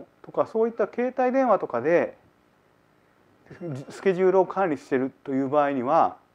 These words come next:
例えばパソコンとかですと、パソコンのですね、ソフトウェアやアプリを開かなければいけないとか、開いてその画面を出さなきゃいけないとか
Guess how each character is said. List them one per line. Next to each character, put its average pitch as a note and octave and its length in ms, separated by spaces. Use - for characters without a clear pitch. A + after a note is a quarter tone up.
例 C#4 80
え D#4 40
ば A#3 120
パ - 160
ソ A3 140
コ A3+ 160
ン A3 60
と A#3 80
か G3+ 100
で E3+ 100
す - 80
と、 B3+ 300
パ - 140
ソ G#3 160
コ G#3 120
ン G3+ 540
の E3+ 140
で C3+ 80
す - 100
ね、 E3+ 260
ソ D#3 140
フ - 80
ト G#3+ 100
ウ G#3+ 40
ェ F3+ 160
ア B2+ 80
や C#3 180
ア B2 60
プ C3+ 120
リ A#2 80
を B2+ 220
開 A3 200
か A#3 100
な F#3 120
け F3 80
れ C#3+ 80
ば A#2+ 100
い A2 60
け C3 80
な A2+ 100
い G2 60
と - 80
か、 - 140
開 A#3+ 240
い - 40
て - 80
そ - 160
の G3 100
画 A3 140
面 G3+ 120
を B2+ 60
出 B2+ 100
さ A3+ 100
な G#3+ 120
き E3+ 40
ゃ C3+ 40
い B2+ 40
け D3+ 80
な C3 120
い A#2 60
と - 80
か - 100